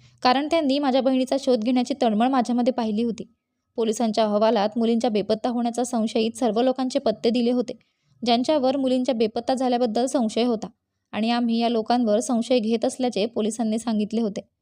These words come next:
पण आजतायागत आम्ही त्यांच्या विरोधात कोणताही ठोस पुरावा गोळा करू शकलो नाही, ज्याच्या आधारे आम्ही त्या लोकांना अटक करू शकू.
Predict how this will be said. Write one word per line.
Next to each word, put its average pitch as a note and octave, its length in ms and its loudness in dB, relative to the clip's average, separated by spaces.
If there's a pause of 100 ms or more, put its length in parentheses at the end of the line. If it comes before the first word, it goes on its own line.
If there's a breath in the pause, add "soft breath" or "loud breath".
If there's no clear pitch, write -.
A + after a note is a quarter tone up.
(300)
पण C#4+ 120 -4
आजतायागत B3 760 2
आम्ही A#3+ 240 2
त्यांच्या C#4 240 0
विरोधात B3 440 2
कोणताही A#3+ 400 2
ठोस B3 280 0
पुरावा B3 320 4
गोळा A#3+ 240 2
करू A#3 200 -4
शकलो A#3 280 -2
नाही, A3+ 200 -2 (560)
ज्याच्या G#3+ 400 0
आधारे A#3+ 380 2
आम्ही A#3+ 300 0
त्या A3+ 120 2
लोकांना A3+ 400 0
अटक - 280 -4
करू A#3 140 0
शकू. A3 260 -6